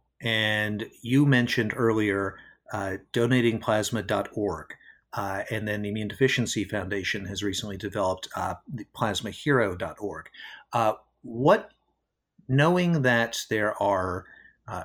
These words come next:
over eight hundred and fifty plasma centers, uh, around the U S, but knowing that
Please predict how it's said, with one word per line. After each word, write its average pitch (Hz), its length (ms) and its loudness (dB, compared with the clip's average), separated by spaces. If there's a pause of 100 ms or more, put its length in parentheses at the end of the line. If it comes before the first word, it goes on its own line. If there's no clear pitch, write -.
(120)
over 156 400 6
eight 131 140 4
hundred 120 280 0
and 117 100 0
fifty 104 640 0 (460)
plasma 113 420 2
centers, 82 920 -4 (160)
uh, 92 440 -6 (180)
around 110 260 -2
the 113 80 -2
U 107 260 0
S, 87 340 -6 (320)
but 117 120 -4
knowing 135 760 4
that 101 500 0